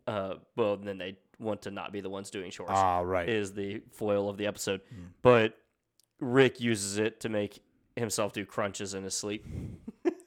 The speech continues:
Speaker 1: And he has washboard abs.
Speaker 2: Amazing.
Speaker 1: And then Morty does the same thing. But
Speaker 2: <laughs>
Speaker 1: also, also,
Speaker 2: Also, also.
Speaker 1: twenty-five and twenty-six, we have Avengers Kang Dynasty and Avengers Secret Wars.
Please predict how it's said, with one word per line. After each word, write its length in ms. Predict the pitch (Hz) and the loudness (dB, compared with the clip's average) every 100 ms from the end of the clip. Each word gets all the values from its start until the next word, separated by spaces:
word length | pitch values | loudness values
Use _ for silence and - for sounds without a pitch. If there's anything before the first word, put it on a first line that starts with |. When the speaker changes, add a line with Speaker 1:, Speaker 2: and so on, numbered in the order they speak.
| _ | _
Speaker 1:
And 180 | 190 156 | 0 2
he 80 | 131 | 4
has 140 | 110 | 2
washboard 420 | 110 104 - 104 | 2 0 0 -4
abs. 300 | 92 98 - - - - - - | -2 -4 -6 -14 -20 -20 -16 -8
Speaker 2:
Amazing. 680 | 107 107 95 90 120 101 85 - - _ _ _ _ _ _ _ _ | -6 -4 -6 -6 -10 -14 -14 -16 -20 _ _ _ _ _ _ _ _
Speaker 1:
And 140 | 131 | 2
then 100 | 123 | 2
Morty 240 | 113 110 101 | 2 0 -2
does 200 | 98 98 | -4 -4
the 80 | - | -10
same 180 | - | -12
thing. 180 | - - - - - - - | -12 -16 -16 -8 -8 -8 0
But 180 | 117 - 175 - _ | 2 2 -6 -10 _
Speaker 2:
<laughs> 220 | _ _ | _ _
Speaker 1:
also, 480 | 151 214 - 117 110 - | 4 4 4 2 2 -2
also, 520 | 101 104 101 98 101 _ _ - | -4 -2 -2 -4 -6 _ _ -10
Speaker 2:
Also, 240 | 107 104 | -10 -6
also. 320 | 98 98 113 113 _ - _ | -6 -4 -6 -8 _ -20 _
Speaker 1:
twenty-five 640 | - 156 143 127 139 147 | 0 2 2 2 4 2
and 100 | 117 | 0
twenty-six, 760 | - 131 113 - 131 104 - - | -2 -4 -2 0 0 0 -6 -6
we 180 | 110 107 | -2 2
have 340 | 107 104 104 - _ | 2 2 0 -4 _
Avengers 540 | 110 104 117 110 110 | -4 0 0 0 -4
Kang 320 | - - 110 104 | -4 -4 -4 -2
Dynasty 600 | 104 120 - 143 139 131 | -2 -2 -4 -6 -6 -4
and 120 | 107 | -6
Avengers 420 | 95 104 101 101 | -4 -6 -6 -8
Secret 340 | - 104 104 78 | -8 -8 -10 -10
Wars. 520 | 104 107 104 104 - | -6 -4 -2 -4 -8